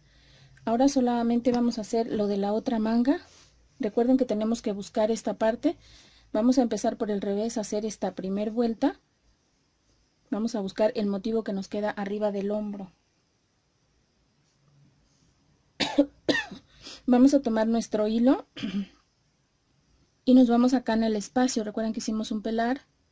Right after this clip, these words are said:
una cadena o dos que colocamos aquí. Ahí vamos a conectarnos. Lo pueden hacer así o hacen un nudito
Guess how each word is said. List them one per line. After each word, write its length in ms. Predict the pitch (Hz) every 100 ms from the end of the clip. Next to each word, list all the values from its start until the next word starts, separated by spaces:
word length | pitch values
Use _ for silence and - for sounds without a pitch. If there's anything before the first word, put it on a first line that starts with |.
| _ _ _ _ _ _ -
una 260 | 233 226
cadena 460 | 208 202 220 240 226
o 60 |
dos 280 | 202 233 277
que 140 | - 226
colocamos 520 | 202 196 208 220 240
aquí. 360 | 226 277 359 - _ _ _ _ _ _ _ _ _ _ _ _ _ _ _ _ _ _ _ _ _ _ -
Ahí 160 | 226
vamos 220 | 226 233 226
a 60 |
conectarnos. 840 | 190 208 202 - 262 277 349 - - _ _ _ _ _ _ _ -
Lo 80 | 202
pueden 260 | 214 208
hacer 260 | 202 - 196
así 400 | 214 - 277 294 - _ _ _ -
o 100 | 208
hacen 320 | 208 214 208
un 120 | 214
nudito 600 | 240 262 262 - 262 392